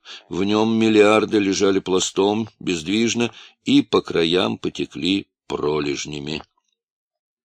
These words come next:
Алеша Михайлов вторую неделю безвылазно сидел на даче, куда к нему приезжали господа из разных ведомств, яйцеголовые, гоношистые, говорливые, самоуверенные всезнайки. Правда,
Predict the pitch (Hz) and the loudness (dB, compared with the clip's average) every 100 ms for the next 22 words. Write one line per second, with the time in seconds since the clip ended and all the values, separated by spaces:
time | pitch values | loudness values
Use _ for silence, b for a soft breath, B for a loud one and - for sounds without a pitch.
0 | _ _ 73 82 82 - 76 87 87 85 | _ _ -4 -2 -2 -4 -6 -2 0 -2
1 | - B B B - - 87 104 98 92 | -8 B B B -6 -4 0 0 0 -2
2 | 87 92 92 87 87 76 78 95 92 82 | -2 0 0 0 -4 -4 -2 -2 -2 -4
3 | 92 - 76 87 90 87 90 95 - - | -4 -6 -2 -2 0 0 0 0 -2 -10
4 | B B - 92 95 - 92 92 - 82 | B B -4 0 0 0 -4 -4 -2 -4
5 | 82 73 90 82 71 87 - 82 78 87 | -4 0 2 2 -2 -4 -4 -4 0 0
6 | 87 76 82 85 80 80 - 87 82 71 | 0 0 -2 -2 -2 -6 -4 -2 -2 -2
7 | 67 - - B B 73 92 - 90 78 | -10 -12 -14 B B 0 0 0 -4 0
8 | 87 92 101 92 90 90 b b - 107 | 2 4 4 4 0 0 b b 0 0
9 | 98 - 113 107 - - 98 92 92 87 | 2 -2 -2 -4 -4 0 0 2 2 2
10 | 90 92 101 92 92 90 92 90 87 87 | 2 0 2 2 2 0 -2 -2 0 2
11 | 92 90 90 87 - 85 76 82 80 - | 0 0 -2 -4 -4 -4 -2 -2 -2 -2
12 | - - _ _ _ _ _ _ _ _ | -10 -18 _ _ _ _ _ _ _ _
13 | _ - - 127 156 156 | _ -6 0 0 0 -4